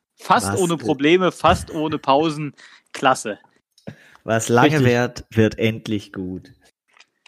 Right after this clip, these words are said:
Speaker 3: Stimmt. Und die Leute sind
Speaker 1: Genau.
Speaker 3: ja sup-, super heiß, wie man hört, weil wir uns so lange nicht gehört haben.
Speaker 1: Du, die sitzen am Rand ihres, äh, Stuhls und krallen sich schon die Lehne. Das ist ja wirklich,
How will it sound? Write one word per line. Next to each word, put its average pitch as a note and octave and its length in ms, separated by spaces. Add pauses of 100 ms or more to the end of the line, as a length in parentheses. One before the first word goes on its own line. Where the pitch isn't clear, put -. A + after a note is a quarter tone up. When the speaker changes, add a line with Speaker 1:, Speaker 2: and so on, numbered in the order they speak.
(400)
Speaker 3:
Stimmt. F#3 500
Und F3 160
die F3 80
Leute F#3+ 260
sind D#3 140
Speaker 1:
Genau. C#3 200
Speaker 3:
ja C#3+ 340
sup-, C3 320
super D3+ 360
heiß, G#3+ 220
wie D3 60
man C3+ 180
hört, C3 200
weil C3+ 140
wir C#3+ 80
uns C3+ 140
so D3+ 80
lange C#3+ 240
nicht C3 120
gehört F3+ 220
haben. B2+ 220 (160)
Speaker 1:
Du, D3 240
die C3+ 100
sitzen D3 460
am C#3 260
Rand D#3 280
ihres, C#3+ 420
äh, D3 460
Stuhls F3+ 380
und C#3 180
krallen E3 280
sich D3+ 140
schon D3+ 140
die C3+ 120
Lehne. C#3+ 320
Das B2+ 200
ist - 80
ja C#3 100
wirklich, C3 320